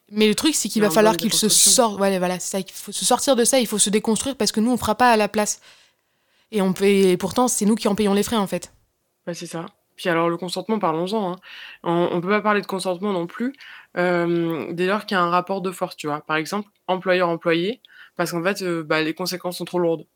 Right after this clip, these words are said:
Speaker 2: Et tu peux pas dire que t'as consenti pleinement, parce qu'en fait, euh, de toute façon, si t'avais pas consenti, enfin, est-ce que tu aurais pu ne pas consentir, en fait ?
Speaker 1: Ouais, c'est
Speaker 2: Et
Speaker 1: ça.
Speaker 2: c'est même, euh, dans la loi, d'ailleurs, parce que, euh,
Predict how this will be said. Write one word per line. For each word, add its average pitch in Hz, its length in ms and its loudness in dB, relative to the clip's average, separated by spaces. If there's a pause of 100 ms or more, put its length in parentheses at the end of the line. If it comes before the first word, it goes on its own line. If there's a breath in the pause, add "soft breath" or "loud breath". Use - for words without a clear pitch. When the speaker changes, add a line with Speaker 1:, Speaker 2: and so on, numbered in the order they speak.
(200)
Speaker 2:
Et 165 300 0
tu - 100 -16
peux 165 100 -8
pas 170 120 2
dire 180 220 -6
que 180 140 -4
t'as 165 180 -4
consenti 175 460 -8
pleinement, 180 440 -4 (400 loud breath)
parce 175 180 -2
qu'en 170 120 -6
fait, 175 180 -2
euh, 151 680 -2
de 156 120 -12
toute 180 220 -12
façon, 190 380 0 (140)
si - 180 -12
t'avais 156 180 0
pas 165 140 -2
consenti, 165 540 -8 (340)
enfin, 170 140 2
est-ce 170 100 -6
que 208 40 -4
tu 185 120 -6
aurais 170 160 4
pu 220 180 -2
ne 202 80 2
pas 165 160 -2
consentir, 160 400 -8
en 143 60 -12
fait ? - 200 -14 (520 loud breath)
Speaker 1:
Ouais, 240 80 -20
c'est - 100 -2
Speaker 2:
Et - 20 0
Speaker 1:
ça. - 100 -2
Speaker 2:
c'est 190 60 2
même, 196 200 2
euh, 175 180 2
dans 170 140 2
la 160 80 2
loi, 226 180 4
d'ailleurs, 214 380 0
parce 160 180 -6
que, - 120 -6
euh, 151 600 -2